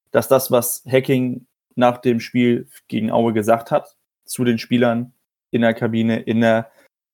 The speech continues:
auch, ähm, intern im Verein, das bleibt erstmal intern im Verein. Er hat, er sagt nicht plötzlich, äh, nächstes Mal spielt, äh,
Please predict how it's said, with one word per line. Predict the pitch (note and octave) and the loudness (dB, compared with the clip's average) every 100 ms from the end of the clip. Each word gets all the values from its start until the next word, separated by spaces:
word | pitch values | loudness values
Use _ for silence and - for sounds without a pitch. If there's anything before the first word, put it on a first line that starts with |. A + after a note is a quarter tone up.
| _ | _
auch, | - - - | -4 -4 -2
ähm, | - A#2+ A#2 G#2+ G#2 G#2 - _ _ | 0 2 2 0 -4 -6 -12 _ _
intern | B2 A#2+ C3 A#2 A#2+ | -2 -2 0 0 0
im | A#2 A2 | -2 -2
Verein, | - A#2+ A2+ B2 B2+ _ _ _ | -2 0 0 -2 -6 _ _ _
das | - G#2+ | -8 -8
bleibt | - - A#2 C#3 | -4 2 2 2
erstmal | C3 C3+ C#3+ | -2 -2 -4
intern | C3+ C3 C3+ A#2+ | -4 -4 -4 -4
im | B2 | -4
Verein. | A#2+ - A#2+ A#2+ | -4 -2 -2 -2
Er | A2+ | 0
hat, | A#2 - - | -2 -2 -2
er | A#2 A2+ | 0 2
sagt | B2+ C3 C3+ | 2 0 -2
nicht | C#3 C#3 - | -4 -6 -4
plötzlich, | C3+ - B2+ A#2+ - | -4 -2 -6 -6 -6
äh, | - A#2 A2+ A2+ A#2 _ _ _ _ _ _ _ _ _ _ | -6 -2 -2 -4 -10 _ _ _ _ _ _ _ _ _ _
nächstes | C3 C3 A#2+ C3 - | 0 2 2 -2 0
Mal | B2 A#2+ | 0 0
spielt, | - A#2 A2+ - | -4 -4 -4 -2
äh, | A2+ G#2+ G#2 G#2 G#2 A2+ A2 | 0 2 2 0 -2 -4 -8